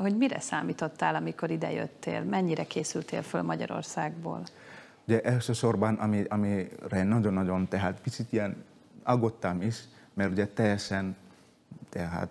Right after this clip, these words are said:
Speaker 2: ilyen idegen,
Speaker 1: Mhm.
Speaker 2: tehát kultúrába, tehát érkezem,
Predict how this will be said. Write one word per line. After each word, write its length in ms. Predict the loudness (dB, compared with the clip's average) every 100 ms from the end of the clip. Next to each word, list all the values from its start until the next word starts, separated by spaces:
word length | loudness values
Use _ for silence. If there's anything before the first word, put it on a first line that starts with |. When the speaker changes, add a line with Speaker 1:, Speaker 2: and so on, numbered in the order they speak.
| -6
Speaker 2:
ilyen 360 | -4 -2 -2 -4 0
idegen, 560 | 2 4 2 0 -2 -8 -8
Speaker 1:
Mhm. 120 | -8 -4
Speaker 2:
tehát 400 | -4 -2 -4 -4
kultúrába, 720 | -2 0 0 0 2 0 -4 -10 -20 -20 _ _ _ -12
tehát 240 | -8 -2
érkezem, 600 | 0 0 -2 -2 -4 -6